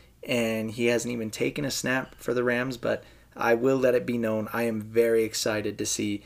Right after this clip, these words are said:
how this Los Angeles Rams team does. On a tier three, these are teams with concerns. So the teams in this tier, they have a lot of potential to make a deep playoff run,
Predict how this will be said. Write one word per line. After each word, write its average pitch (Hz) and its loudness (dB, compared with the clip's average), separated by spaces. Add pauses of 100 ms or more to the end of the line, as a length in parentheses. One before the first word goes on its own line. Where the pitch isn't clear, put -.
(140)
how 117 2
this 117 4
Los 110 0
Angeles 104 -4
Rams 101 -6
team 98 -6
does. - -8 (1080)
On 175 6
a 175 4
tier 160 4
three, 127 0 (260)
these 160 4
are 135 6
teams 127 -4
with 120 -2
concerns. - -4 (240)
So 117 8
the 117 0
teams 156 0
in 139 0
this 135 0
tier, 127 4
they 117 2
have 117 0
a 113 -2
lot 113 2
of 143 0
potential 151 0
to 147 2
make 131 -2
a 120 -2
deep 123 -2
playoff 127 2
run, 110 -4